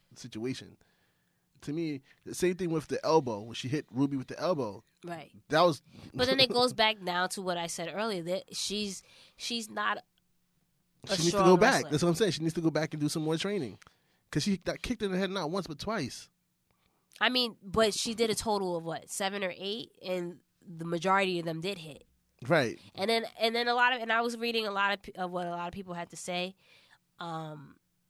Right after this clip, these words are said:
Speaker 2: and also I looked at it, a lot of people were like, "Oh, because Liv leaned forward," but then I'm like, "Well, she kicked her, you know, and the impact is gonna make you, your reflexes."
Speaker 1: Not only that, but you
Speaker 2: But
Speaker 1: don't know,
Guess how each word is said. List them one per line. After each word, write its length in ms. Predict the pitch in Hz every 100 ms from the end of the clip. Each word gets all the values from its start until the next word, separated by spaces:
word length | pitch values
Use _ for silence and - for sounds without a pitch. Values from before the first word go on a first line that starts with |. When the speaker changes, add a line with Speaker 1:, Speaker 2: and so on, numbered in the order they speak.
| _ _ _ -
Speaker 2:
and 200 | 175 175
also 320 | 180 190 214
I 160 | 180 170
looked 300 | 170 180 -
at 120 | 185
it, 200 | 185 - _ _ _ -
a 40 |
lot 120 | 233
of 60 | 247
people 200 | 269 247
were 80 | 220
like, 180 | 190 -
"Oh, 160 | 190
because 580 | 180 170 - 175 160 156 - _ -
Liv 580 | 156 170 180 165 156 156 _ _ _ _ 190
leaned 340 | 160 170 170
forward," 440 | - 165 165 180 180
but 80 | 170
then 120 | 175
I'm 100 | 190
like, 140 | 185 170
"Well, 440 | 175 175 170 165 165 _ _ _ _ _
she 160 | - -
kicked 380 | - 233 233
her, 180 | - - - -
you 160 | 180
know, 140 | 175 165
and 120 | 156
the 140 | - 214
impact 380 | 208 185 170
is 220 | 175 175 - -
gonna 200 | 175 208
make 280 | 190 175 160
you, 120 | 165 175
your 220 | 185 180 165
reflexes." 680 | 208 208 - 156 - 160
Speaker 1:
Not 120 | 135 170
only 160 | 170
that, 200 | 151 185
but 120 | 135 151
you 40 |
Speaker 2:
But 60 | 185
Speaker 1:
don't 80 |
know, 80 | 147